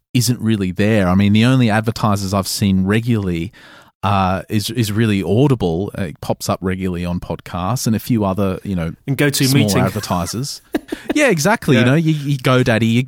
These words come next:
Speaker 1: you get the same, the same companies advertising, but
Speaker 2: Mm.
Speaker 1: it isn't the big, you know, the big money pit that people, I think, were expecting. So I think a lot of podcasters and, and just, you know, media producers in general are starting to realize that if you wanna monetize,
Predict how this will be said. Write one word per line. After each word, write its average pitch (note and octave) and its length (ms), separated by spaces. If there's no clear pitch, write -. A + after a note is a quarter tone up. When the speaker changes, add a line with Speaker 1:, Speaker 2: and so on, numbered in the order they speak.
Speaker 1:
you G3 60
get G#3 180
the F#3+ 80
same, C3+ 680
the D3 100
same B2 300
companies A#2+ 420
advertising, C3 540
but C3 160
Speaker 2:
Mm. C#3+ 80
Speaker 1:
it C#3 60
isn't F3 340
the C3 100
big, A#2+ 460
you A#2+ 80
know, A#2+ 120
the A#2+ 180
big A2+ 460
money B2+ 280
pit A2 340
that G#2+ 180
people, G#2+ 400
I G#2 80
think, A2+ 280
were G2+ 220
expecting. - 680
So E3+ 100
I E3 40
think F#3+ 140
a F3+ 40
lot F3+ 180
of F3+ 240
podcasters B2+ 840
and, A2+ 180
and G#2+ 200
just, - 300
you G#2+ 100
know, F#2+ 80
media G#2+ 380
producers F#2+ 600
in E2 120
general F2 440
are E2+ 420
starting G#2 400
to - 120
realize F2 560
that G2+ 100
if - 140
you G2 100
wanna A2+ 280
monetize, F2+ 880